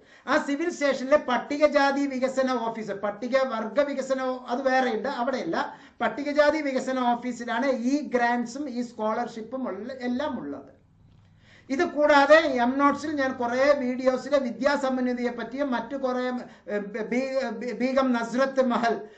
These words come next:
അങ്ങനെയുള്ള സ്കോളർഷിപ്പിനെ പറ്റിയും മൗലാന ആസാദ് സ്കോളർഷിപ്പിനെ പറ്റിയും ഒരുപാട് സ്കോളർഷിപ്പിനെ പറ്റി ഞാൻ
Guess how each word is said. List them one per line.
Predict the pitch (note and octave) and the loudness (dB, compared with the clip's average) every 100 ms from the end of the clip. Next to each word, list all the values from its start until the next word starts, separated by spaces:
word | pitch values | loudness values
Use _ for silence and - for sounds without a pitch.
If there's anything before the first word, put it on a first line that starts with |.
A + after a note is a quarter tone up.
| - | -2
അങ്ങനെയുള്ള | A#3 C4 C4+ C4 - | 2 4 6 4 2
സ്കോളർഷിപ്പിനെ | B3 B3+ B3+ B3 A3+ A#3 | 0 0 0 -2 -4 -6
പറ്റിയും | A#3 A3 B3 C4+ | -6 -6 0 2
മൗലാന | A#3+ B3 C4 C4 | 2 6 6 6
ആസാദ് | A#3+ A3 A#3+ C#4 C#4 C4 | 2 2 2 2 0 -2
സ്കോളർഷിപ്പിനെ | - A#3+ A#3 A3 A3 A3+ | -6 -6 -4 -6 -8 -8
പറ്റിയും | G#3+ - C#4+ C#4+ | -8 -8 -4 -2
ഒരുപാട് | A#3+ B3+ C4+ | 0 2 2
സ്കോളർഷിപ്പിനെ | C4+ - A#3+ B3 - A3+ A3 | 0 -2 -2 -2 -4 -8 -8
പറ്റി | A3+ A#3+ | -8 -6
ഞാൻ | D4+ C4+ | -4 -2